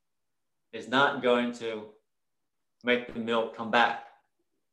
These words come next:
to the bottle. It's not going to clean up the table any sooner. The only thing to do, and as a Dhamma practitioner,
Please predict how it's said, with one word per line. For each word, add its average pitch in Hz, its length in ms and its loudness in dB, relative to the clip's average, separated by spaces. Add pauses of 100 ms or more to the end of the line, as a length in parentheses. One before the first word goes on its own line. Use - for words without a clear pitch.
to 113 80 -6
the 113 80 -4
bottle. 117 320 4 (580)
It's - 140 -20
not 131 260 4
going 117 140 0
to 120 80 -4
clean 123 400 2
up 117 160 -2
the 110 400 6 (240)
table 123 420 10
any 117 220 6
sooner. 117 480 6 (800)
The 104 80 4
only 123 260 6
thing 131 220 2
to 127 80 4
do, 120 480 6 (560)
and 101 80 -10
as 98 240 -8
a 101 160 -4 (240)
Dhamma 123 340 4
practitioner, 123 920 -2